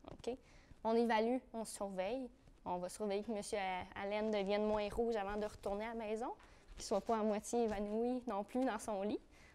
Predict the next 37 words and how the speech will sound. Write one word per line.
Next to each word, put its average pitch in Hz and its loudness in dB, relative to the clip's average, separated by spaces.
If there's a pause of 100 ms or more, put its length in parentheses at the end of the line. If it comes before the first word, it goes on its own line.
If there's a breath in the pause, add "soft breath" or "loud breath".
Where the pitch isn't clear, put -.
(120 loud breath)
Hein, 247 0
on 196 0
veut 190 -4
pas, 226 2
sûrement 320 8
pas 339 8
qu'il 339 0
reprenne 269 6
le 247 8
volant 226 6
après 233 -2
avoir 214 6
eu 269 6
une 247 6
grosse 220 4
dose 226 4
de 220 4
Benadryl 202 0
non 190 -2
plus, - -14 (320)
OK ? - -4 (1120 soft breath)
Toujours 285 8
en 233 4
collaboration. 202 2 (680 loud breath)
Dans 254 10
ce - 2
cas-là, 226 2 (140)
les 233 2
pharmaciennes 220 0
sont 240 -2
un 196 -2
service 202 -2
qui 233 -4
est - -4
essentiel 214 0
pour 240 -2
nous, 226 -2